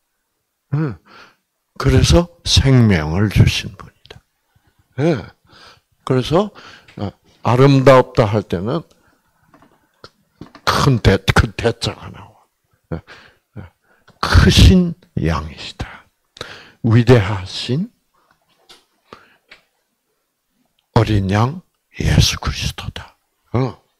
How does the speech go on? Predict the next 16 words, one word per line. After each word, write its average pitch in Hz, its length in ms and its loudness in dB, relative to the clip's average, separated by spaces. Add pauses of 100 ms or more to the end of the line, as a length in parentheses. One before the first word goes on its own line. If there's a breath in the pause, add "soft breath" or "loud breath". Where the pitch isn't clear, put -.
(920 loud breath)
그다음에 156 540 4
또 117 340 2 (280 soft breath)
선할 165 880 6
때는 104 220 -2
어떻게 98 320 -12
나와? - 200 -18 (720 soft breath)
뭐, 185 720 4
이제 135 440 -6
제-, 123 240 -4
제가 175 320 2
공부를 170 540 0
많이 139 280 2
했는데, 120 840 0 (260)
예, 78 180 -18 (180)
좀 98 260 -4 (240)
지금 107 360 -4